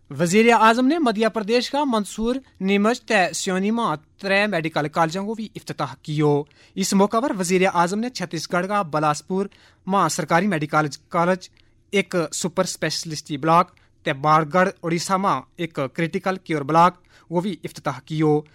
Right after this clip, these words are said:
مدھیہ پردیش کا شیو پوری، رتلام، راج گڑھ تے منصور میں پانچ nursing college کی سنگ بنیاد بھی رکھی گئی۔ وزیر اعظم نے کیونکہ قوم کی ترقی اس وقت تیزی سنگ وے جد اس کا شہری صحت مند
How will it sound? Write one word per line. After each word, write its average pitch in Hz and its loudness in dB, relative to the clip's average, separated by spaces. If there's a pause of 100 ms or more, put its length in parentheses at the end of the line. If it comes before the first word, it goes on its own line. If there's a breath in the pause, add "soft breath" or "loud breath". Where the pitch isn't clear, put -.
(160 soft breath)
مدھیہ 185 2
پردیش 220 -2
کا 262 4
شیو 202 -4
پوری، 214 -2 (280 soft breath)
رتلام، 190 4 (300 soft breath)
راج 180 4
گڑھ 202 2
تے 190 2
منصور 160 -2
میں 214 -2 (120)
پانچ 180 -2 (160)
nursing 156 -4
college 175 -2
کی 175 -8
سنگ 143 -6
بنیاد 160 -2
بھی 147 -6
رکھی 127 -10
گئی۔ 147 0 (340 loud breath)
وزیر 202 4
اعظم 214 6
نے 269 2
کیونکہ 262 -4 (100)
قوم 220 0
کی 190 -2
ترقی 165 -8
اس 185 -8
وقت 156 -8 (180)
تیزی 165 -6
سنگ 156 -8 (100)
وے 165 -2 (260 loud breath)
جد 156 -2 (100)
اس 180 -6
کا 143 -4
شہری 160 -8
صحت 135 -10
مند 131 -6